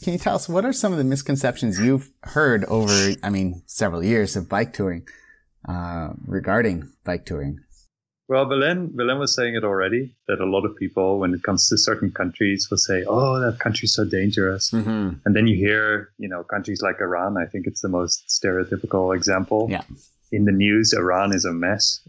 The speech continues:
Speaker 2: And when you talk about, talk about Iran to cyclists,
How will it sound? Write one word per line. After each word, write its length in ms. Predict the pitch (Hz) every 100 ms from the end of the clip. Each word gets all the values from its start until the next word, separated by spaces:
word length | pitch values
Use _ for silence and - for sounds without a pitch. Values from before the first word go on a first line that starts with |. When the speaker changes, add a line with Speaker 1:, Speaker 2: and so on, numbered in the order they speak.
| _ _ -
Speaker 2:
And 240 | 90 87 -
when 180 | 98 98
you 140 | 98
talk 240 | 107 107 107
about, 220 | 85 - - _ _ - 113 -
talk 140 | 110
about 200 | 104 95
Iran 280 | 95 95 98
to 80 | -
cyclists, 600 | - 98 92 131 131